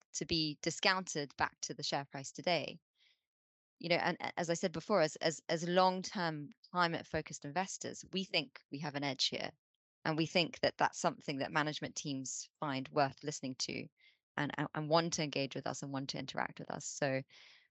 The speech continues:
definitely this can't be replicated properly through a passive approach.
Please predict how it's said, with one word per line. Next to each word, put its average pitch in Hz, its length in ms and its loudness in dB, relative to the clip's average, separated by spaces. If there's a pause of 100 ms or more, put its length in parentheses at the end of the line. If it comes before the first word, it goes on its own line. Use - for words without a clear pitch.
(500)
definitely 151 720 2 (180)
this - 180 0
can't - 360 0
be 135 120 0
replicated - 640 -2
properly 123 420 -2
through 135 220 0
a 123 40 -2
passive - 380 -6
approach. - 560 -2